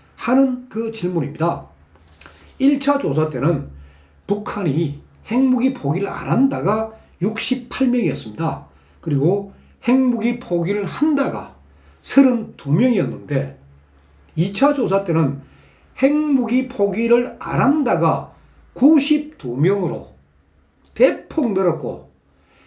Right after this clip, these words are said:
핵무기 포기를 한다는 여덟 명으로 확 줄었습니다. <clears throat> 세 번째 질문은 북한의 향후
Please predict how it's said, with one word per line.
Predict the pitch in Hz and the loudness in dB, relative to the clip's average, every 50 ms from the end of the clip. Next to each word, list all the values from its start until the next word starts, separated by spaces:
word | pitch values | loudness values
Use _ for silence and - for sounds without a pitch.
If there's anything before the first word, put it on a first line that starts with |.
| _ _ - | _ _ 0
핵무기 | - 269 294 311 320 311 285 247 226 277 - | 2 4 4 4 2 2 0 2 2 2 0
포기를 | - - 233 240 247 - | 0 -2 -4 -4 -4 -2
한다는 | - 254 254 240 240 233 233 208 156 202 | -2 -2 -2 0 0 0 0 0 0 2
여덟 | 277 269 269 220 | 2 2 2 2
명으로 | 185 175 165 151 147 139 135 120 - - - | 0 0 -2 -2 -2 -2 -2 -4 -6 -6 -6
확 | - 294 320 302 - - _ _ _ - | -4 -4 -4 -4 -6 -14 _ _ _ -8
줄었습니다. | - 294 302 - - - - 139 139 139 165 180 143 - - - - - - - - _ - - - - - - - - - - - - - - - - - - - - - - - - - - - - - - - - - - - - - - - - - - - - - | -2 0 0 0 0 -2 -4 -4 -4 -2 -2 -2 -2 -4 -8 -12 -20 -20 -20 -20 -20 _ -20 -20 -20 -20 -20 -20 -20 -20 -20 -20 -20 -20 -20 -20 -18 -16 -16 -16 -18 -20 -20 -20 -20 -20 -20 -20 -20 -20 -20 -20 -18 -14 -12 -12 -10 -8 -8 -8 -6 -8 -8 -8 -10 -8 -4
<clears throat> | 196 180 170 151 143 139 - - - - _ _ _ - - - - - - - - - - - - - - - - - - - - - _ _ | 0 0 0 0 0 -4 -8 -12 -16 -20 _ _ _ -14 -12 -12 -12 -14 -18 -20 -20 -20 -20 -20 -18 -18 -18 -20 -20 -20 -20 -20 -20 -20 _ _
세 | - - - 131 | -10 -4 -2 0
번째 | 143 160 160 165 156 | 2 2 2 2 0
질문은 | 143 135 110 113 123 127 110 92 92 - - - - _ _ - - _ _ _ _ | 0 0 0 -2 -4 -6 -6 -8 -10 -16 -20 -20 -20 _ _ -20 -20 _ _ _ _
북한의 | - 233 226 - - - - 233 226 226 208 190 165 143 - - | 0 0 0 -2 -6 -2 0 2 2 2 2 0 -2 -4 -8 -8
향후 | - 151 143 156 160 175 190 214 208 196 - | -6 -2 0 2 2 2 2 0 -2 -4 -6